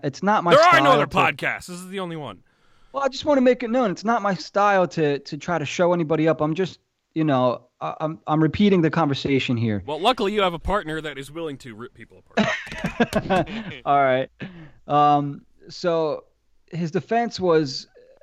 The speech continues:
Speaker 1: as a top pair sixty-plus point defenseman as recently as two seasons ago,
Speaker 2: Oh,
Speaker 1: and was more or less a passable second pair guy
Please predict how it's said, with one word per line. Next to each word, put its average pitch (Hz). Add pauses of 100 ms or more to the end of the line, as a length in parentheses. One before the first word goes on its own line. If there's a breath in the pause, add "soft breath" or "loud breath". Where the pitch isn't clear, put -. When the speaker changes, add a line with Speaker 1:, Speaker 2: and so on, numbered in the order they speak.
Speaker 1:
as 156
a 175
top 196
pair 202
sixty-plus 185
point 175
defenseman 147
as 123
recently 156
as 131
two 214
seasons 202
ago, 135
Speaker 2:
Oh, -
Speaker 1:
and 143
was 131
more 185
or 190
less 180
a 147
passable 175
second 165
pair 151
guy 123